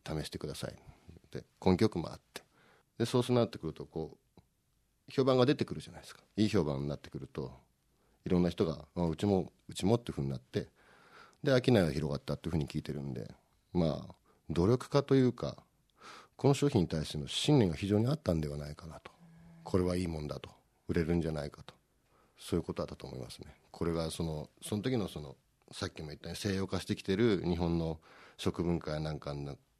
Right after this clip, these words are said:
入っていく洗浄用具としては非常に有効なんではないかなっていう考え方が、これはいいもんだっていうのは、彼の中で確固たる信念が非常にあったんだと思います。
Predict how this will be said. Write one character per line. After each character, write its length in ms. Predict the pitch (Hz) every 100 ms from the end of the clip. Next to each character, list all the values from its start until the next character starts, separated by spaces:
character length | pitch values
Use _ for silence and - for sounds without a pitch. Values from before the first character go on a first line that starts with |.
| _ _ -
入 220 | - 98
っ 40 |
て 200 | 90 -
い 40 | 85
く 160 | 80
洗 240 | 80 95 87
浄 160 | 87
用 140 | 87 82
具 80 | 78
と 100 | 80
し 80 |
て 80 | -
は 60 | 107
非 160 | 82
常 180 | 85 82
に 180 | 82 82 - - - -
有 120 | 92 87
効 160 | 85
な 120 | 85
ん 80 | 78
で 80 | 65
は 80 | 64
な 120 | 62
い 60 | 64
か 120 | 80
な 100 | 92
っ 40 |
て 120 | -
い 20 | 85
う 20 |
考 100 | 76
え 140 | 73
方 220 | 71 69
が、 180 | 71 60 - _ _
こ 140 | - -
れ 60 |
は 100 | 101
い 60 | 104
い 60 | 95
も 120 | 80
ん 60 |
だ 80 | 73
っ 40 | 69
て 140 | -
い 40 |
う 40 | 73
の 120 | 85
は、 200 | 92 - _ _
彼 200 | - 85
の 60 | 73
中 220 | 71 -
で 60 | 64
確 200 | - -
固 80 | 80
た 80 | 69
る 60 |
信 200 | - 73
念 80 | 62
が 60 | 57
非 100 | 67
常 60 |
に 80 | 62
あ 60 | 67
っ 20 |
た 180 | - 58
ん 60 |
だ 80 | 57
と 120 | -
思 120 | - -
い 40 |
ま 120 | -
す。 120 | -